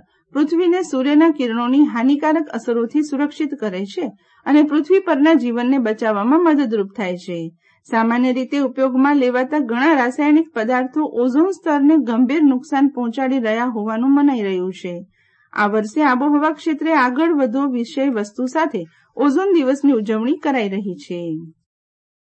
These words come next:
આવતીકાલે સત્તરમી સપ્ટેમ્બરે પ્રધાનમંત્રી નરેન્દ્ર મોદીના જન્મદિવસની ઉજવણીમાં બાળકો અને સામાન્ય જનતાની મહત્તમ ભાગીદારી સાથે થાય તે માટે પ્રાદેશિક વિજ્ઞાન કેન્દ્ર ભુજ દ્વારા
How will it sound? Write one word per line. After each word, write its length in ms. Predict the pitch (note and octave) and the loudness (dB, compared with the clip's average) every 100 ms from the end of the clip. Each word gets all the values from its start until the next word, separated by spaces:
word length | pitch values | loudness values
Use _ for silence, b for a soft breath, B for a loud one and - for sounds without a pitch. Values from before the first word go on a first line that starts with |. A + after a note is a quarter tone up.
| _ - | _ 2
આવતીકાલે 600 | C4+ D4 G#4 G4 G4 G4+ | 2 4 2 2 2 2
સત્તરમી 600 | - C4 D4 D#4+ F4 F4+ | 0 -2 0 2 2 0
સપ્ટેમ્બરે 720 | D4 B3 C#4+ C#4 C#4 C#4 C#4+ | -2 -4 0 2 4 2 -2
પ્રધાનમંત્રી 720 | D4 A3+ C4+ D#4+ D4+ D4 D#4 | 0 0 4 4 6 4 4
નરેન્દ્ર 440 | D4 A3+ B3+ D4+ E4 | 4 4 4 4 6
મોદીના 460 | B3+ G#3+ A#3 B3 | 2 2 -2 0
જન્મદિવસની 720 | C4 G#3+ A3+ B3 A#3 B3 C4+ C4+ | 0 -2 -2 -2 -2 -2 0 2
ઉજવણીમાં 680 | A3+ G#3 A3+ A#3 A#3 B3 B3+ | 0 -2 -2 -2 -2 0 0
બાળકો 420 | G#3+ G#3 A#3 D#4 G#3 | 0 0 -2 -2 -2
અને 220 | A3 B3+ | -2 -2
સામાન્ય 480 | C#4 B3 C4+ D#4 E4+ | 0 2 4 4 2
જનતાની 500 | B3 A#3+ A#3+ B3 B3+ | 0 -2 -2 0 0
મહત્તમ 460 | A#3+ A#3 A3+ D4+ | 0 -2 0 4
ભાગીદારી 560 | C4 A3+ G#3 A3 G#3+ A#3+ | 4 2 -2 -2 -2 -2
સાથે 340 | C#4+ G3 G3 G3 | -4 -6 -6 -8
થાય 300 | C#4+ C4 G3+ _ _ _ - | -4 -4 -4 _ _ _ -4
તે 100 | A3+ | -2
માટે 300 | A3 G#3+ D4+ F#4 | 0 -2 -2 -2
પ્રાદેશિક 600 | C4 C4 D#4+ E4+ F#4+ E4 | 0 2 2 0 0 -2
વિજ્ઞાન 400 | A#3 A3+ C4 C#4 | -2 -2 0 0
કેન્દ્ર 340 | B3 A3 A3+ B3+ | -2 -4 -2 -4
ભુજ 320 | G#3+ A3 G3+ | -4 -6 -6
દ્વારા 400 | G3 F#3+ B3 F#4+ | -6 -4 -4 -6